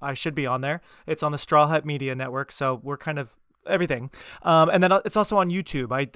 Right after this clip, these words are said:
I put the video of our show on my YouTube page. So if you're one of those people that likes to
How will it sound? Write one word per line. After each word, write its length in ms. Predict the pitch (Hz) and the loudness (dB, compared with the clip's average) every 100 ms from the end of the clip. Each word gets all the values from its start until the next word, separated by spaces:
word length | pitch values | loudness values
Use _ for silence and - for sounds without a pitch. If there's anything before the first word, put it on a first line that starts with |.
| 147 | -2
I 40 | 143 | -2
put 240 | - - | -2 -2
the 80 | 151 | -2
video 480 | 135 190 185 156 143 | -2 0 2 2 2
of 160 | 139 | 0
our 140 | 143 139 | 0 0
show 340 | - 143 139 | -2 0 0
on 220 | 131 147 | -2 -2
my 100 | 147 | -2
YouTube 360 | 143 156 - 170 | -4 -8 -8 -6
page. 240 | 160 160 143 | -4 -4 -2
So 320 | 151 135 127 - - _ - | 0 0 -2 -12 -20 _ -10
if 160 | 135 | -10
you're 340 | 120 135 139 117 | -6 -4 -4 -6
one 200 | - 143 | -10 -6
of 60 | 143 | -2
those 160 | 143 139 | -2 -2
people 240 | 156 156 | -4 -2
that 120 | 139 | -2
likes 240 | 139 139 - | -4 -8 -10
to 360 | - 147 131 | -8 -6 -6